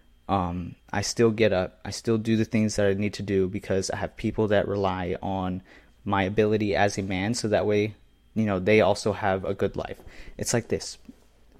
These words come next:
Men are able to change the environment that they are around based on how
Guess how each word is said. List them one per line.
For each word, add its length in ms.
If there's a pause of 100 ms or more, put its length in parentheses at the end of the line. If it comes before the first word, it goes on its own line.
(160)
Men 500
are 340
able 340
to 180
change 580
the 140
environment 580
that 140
they 120
are 260
around 600
based 280
on 100
how 460